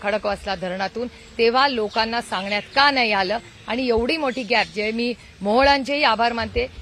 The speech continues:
की त्यांनी मान्य केलं की इरिगेशन खातं आणि पुणा म्युनिसिपल कॉर्पोरेशनचा मिसकम्युनिकेशनमध्ये झालंय, याचं उत्तर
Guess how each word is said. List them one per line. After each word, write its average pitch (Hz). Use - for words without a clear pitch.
की 240
त्यांनी 240
मान्य 269
केलं 214
की -
इरिगेशन 294
खातं 220
आणि 247
पुणा 277
म्युनिसिपल 254
कॉर्पोरेशनचा 233
मिसकम्युनिकेशनमध्ये 226
झालंय, 202
याचं 214
उत्तर 262